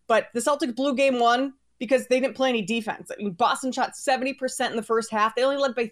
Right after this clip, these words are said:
three at the break. So, I mean, if that's not kind of painting the picture of how poor they were on the defensive end, then I'm not really sure what else does. And being Philly did win that game, they now have home court advantage.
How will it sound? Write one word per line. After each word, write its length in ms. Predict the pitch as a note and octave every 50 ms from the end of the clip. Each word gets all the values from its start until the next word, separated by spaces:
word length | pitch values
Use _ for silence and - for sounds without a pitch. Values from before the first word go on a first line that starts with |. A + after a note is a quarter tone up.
| _ _
three 380 | - A3 A3 C4 C4+ C4+ C4 -
at 120 | G3+ -
the 80 | - F3+
break. 320 | F#3 G3 G3 E3 - -
So, 100 | - -
I 40 | G3+
mean, 100 | G3+ G3+
if 100 | G3+ -
that's 240 | A3 G#3 - - -
not 200 | C4+ B3+ - - - - - - _
kind 140 | - B3+ A3+
of 80 | G3 -
painting 200 | A#3+ B3 - G#3+
the 60 | G#3+
picture 340 | - - A#3 A3 - - A#3
of 120 | F3+ F3 -
how 220 | G3+ G#3+ A3 G#3+ -
poor 300 | _ - G3 G#3 A3 A3+
they 140 | A#3+ A3+
were 180 | G#3 G#3+ A3+ A3
on 80 | A3 G#3
the 60 | F#3
defensive 480 | F3+ F3+ - G3+ G3+ G#3 - - -
end, 360 | - E3+ F3+ A3 C4 C#4 C4 G3+
then 140 | G#3 G3 F#3+
I'm 60 | F3 - - - _
not 200 | - F#3 A3 G3+
really 200 | - A#3 A3+ G#3
sure 180 | G#3 - A#3+ A3
what 180 | G3 G3 G#3+ A3
else 200 | G#3+ G3+ F#3 -
does. 600 | F#3 E3 - G3+ - A3+ F3 C3+ - - - - _ _ - - - - _
And 200 | - A3 A3 G3+
being 240 | B3 B3+ C4 B3+ B3+
Philly 260 | - C4+ B3+ A#3+ A#3
did 320 | G3 F#3 F#3 B3+ C4+ B3+
win 140 | C#4 C#4+ C4+
that 180 | C4+ B3+ A3+ A3
game, 240 | B3 B3 B3 B3
they 80 | A3 G#3+
now 160 | G#3 G#3 G#3+ A#3
have 140 | A#3+ A3+
home 180 | A#3 A#3+ A3 A3
court 200 | - A#3+ A3 F#3+
advantage. 360 | F3+ F3 G3+ G3+ G3+ G#3 G3